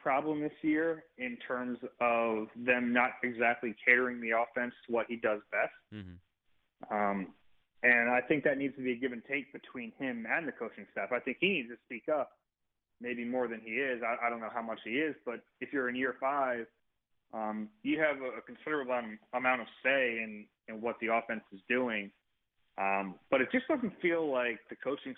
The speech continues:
Speaker 1: staff has a, a, a good feel for him right now.
Speaker 2: Right,
Speaker 1: I,
Speaker 2: right.
Speaker 1: I think that's fair to say. It doesn't seem like they really know what's gonna get him out of this funk. And honestly, that comes down to Doug Peterson. I, I know that they have a quarterback's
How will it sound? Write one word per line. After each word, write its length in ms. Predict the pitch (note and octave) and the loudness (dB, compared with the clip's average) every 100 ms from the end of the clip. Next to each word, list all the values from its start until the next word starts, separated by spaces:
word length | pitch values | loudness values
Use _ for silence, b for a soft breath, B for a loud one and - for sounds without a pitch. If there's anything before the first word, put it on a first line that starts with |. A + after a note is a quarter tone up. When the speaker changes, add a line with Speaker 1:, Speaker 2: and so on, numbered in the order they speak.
| - | -6
Speaker 1:
staff 240 | B2+ A#2+ - | 0 0 0
has 120 | B2 A#2 | -4 -2
a, 100 | A#2+ A2+ - | -4 -4 -6
a, 260 | A2 G#2+ A2+ | -6 -2 -4
a 40 | G#2+ - | -2 2
good 180 | C3 B2 - _ _ _ _ _ _ _ _ - | 2 2 -10 _ _ _ _ _ _ _ _ 0
feel 240 | F3 F#3+ - | 2 2 0
for 100 | A2+ | -10
him 200 | A2 F#2+ | -10 -14
right 200 | F2+ F2+ F#2+ | -12 -12 -6
now. 60 | |
Speaker 2:
Right, 240 | A2 A2 F2 | -2 -2 -4
Speaker 1:
I, 120 | - A#2+ | -8 -2
Speaker 2:
right. 120 | A#2 | 2
Speaker 1:
I 20 | |
think 140 | D3 | 4
that's 200 | C#3 C#3 - | 4 4 4
fair 160 | C#3 | 2
to 80 | B2 - | 2 0
say. 220 | D#3+ B2+ | 2 2
It 120 | G2+ G2+ | 2 2
doesn't 240 | C#3 C#3+ - | 2 0 -4
seem 140 | C#3+ | 0
like 220 | C3 B2 A#2 | 2 2 2
they 120 | C3+ | 2
really 340 | B2+ C3+ B2+ A#2+ | 4 2 4 2
know 180 | A#2+ B2 | 2 0
what's 220 | A#2+ B2 - | 0 -2 -2
gonna 140 | B2 | -4
get 240 | A2+ A#2+ A#2 | 0 2 2
him 140 | A#2+ A2 | -2 0
out 120 | A2 | 0
of 80 | G#2 | -2
this 100 | G#2 _ | -8 _
funk. 280 | C#3+ C#3 A#2+ - _ _ _ _ _ _ - | 0 2 0 -10 _ _ _ _ _ _ -4
And 480 | A#2 A#2 A2+ A2+ A2+ _ - _ _ - | 0 2 2 0 -2 _ -20 _ _ 4
honestly, 380 | G3 C4+ - | 4 4 2
that 220 | D3+ E3 - | 2 2 0
comes 160 | F3+ D3 | -10 -2
down 180 | D#3 C#3+ | -2 -2
to 60 | |
Doug 220 | C3 C#3 B2+ | 0 0 0
Peterson. 460 | - D3+ D3 - G2 | -2 0 0 -4 -10
I, 200 | F#2+ G#2+ | -8 0
I 60 | A#2+ | 2
know 240 | C3 D#3 | 4 4
that 140 | D3+ C3+ | 2 2
they 100 | A#2+ | 0
have 120 | A#2+ | 0
a 40 | |
quarterback's 500 | G#2 D3 C#3+ C#3 C#3 | -2 -2 0 2 0